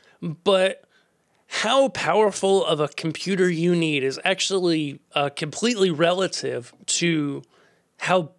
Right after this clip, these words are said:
big of a show you're doing, basically. So, like, as you add more pixels to your show, it requires more processing power in order to render, in order to save out that show.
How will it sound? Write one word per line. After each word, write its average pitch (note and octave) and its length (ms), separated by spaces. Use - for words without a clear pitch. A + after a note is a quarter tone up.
big G3 200
of C#3 100
a C3+ 40
show D3 240
you're A#2+ 180
doing, C3+ 300
basically. C#3 600
So, F3+ 400
like, D#3+ 420
as F3+ 220
you B3 160
add F#3 260
more D#3+ 240
pixels F3 580
to E3 100
your C#3+ 200
show, C#3 480
it F#3 160
requires E3+ 560
more E3 160
processing G#3 540
power B2 480
in D#3+ 140
order C#3+ 260
to C3+ 420
render, D3 580
in C#3+ 160
order C#3 180
to C#3 80
save D#3 420
out C3 340
that C#3 240
show. - 280